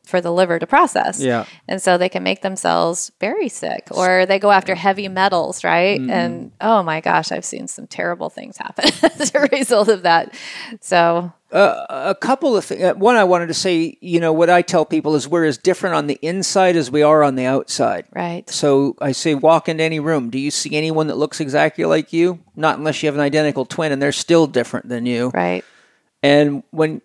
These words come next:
Speaker 2: when you look, there's a great book, uh, by Roger, um, Williams called Biochemical Individuality. And he shows how the medical system established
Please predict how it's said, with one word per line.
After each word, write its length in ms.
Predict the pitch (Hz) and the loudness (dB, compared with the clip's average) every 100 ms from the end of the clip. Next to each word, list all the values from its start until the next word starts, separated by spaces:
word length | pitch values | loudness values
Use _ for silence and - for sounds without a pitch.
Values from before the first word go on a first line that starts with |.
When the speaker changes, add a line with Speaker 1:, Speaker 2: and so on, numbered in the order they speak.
| _ - | _ -20
Speaker 2:
when 280 | 98 160 | -6 -4
you 180 | 165 151 | -2 -4
look, 340 | 147 175 180 - | -2 0 0 0
there's 240 | 147 151 | -4 0
a 60 | 151 | 0
great 340 | 139 175 156 | 2 2 2
book, 460 | 151 170 - - - _ | 2 2 0 -16 -20 _
uh, 360 | 147 147 139 135 | 0 4 4 4
by 200 | 143 139 | 2 2
Roger, 960 | 131 147 147 147 156 156 147 143 139 - _ _ | 2 4 4 2 0 0 0 0 -4 -14 _ _
um, 680 | 147 139 135 135 135 127 131 | -6 -2 0 0 0 -4 -10
Williams 600 | 139 151 156 135 107 92 - | 2 6 6 4 -2 -10 -4
called 280 | 156 135 | 0 0
Biochemical 680 | 123 139 135 - 151 143 135 | 2 2 2 -2 -4 -4 -4
Individuality. 960 | 143 127 120 131 127 131 139 143 113 107 _ _ _ _ _ _ _ | -4 -4 -4 -2 2 4 6 4 0 -6 _ _ _ _ _ _ _
And 140 | 135 | -6
he 280 | 127 180 208 | -6 -6 -6
shows 680 | - - - 196 190 156 - | -2 -2 4 4 6 2 0
how 240 | - 160 | 0 0
the 100 | 143 | 0
medical 460 | 139 160 185 - 151 | -2 0 -2 -4 -8
system 480 | - 160 - 151 - | -6 -6 -6 -8 -8
established 840 | 131 - 170 160 165 156 135 - | -8 -4 2 4 4 0 -4 -8